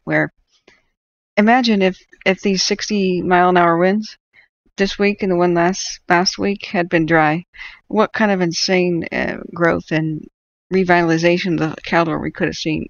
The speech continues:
This was extremely lucky that these, um,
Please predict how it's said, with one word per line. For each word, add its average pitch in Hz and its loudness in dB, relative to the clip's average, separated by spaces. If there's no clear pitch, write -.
This 202 -4
was 180 -4
extremely 180 -2
lucky 165 -2
that 175 0
these, 165 -4
um, 147 -2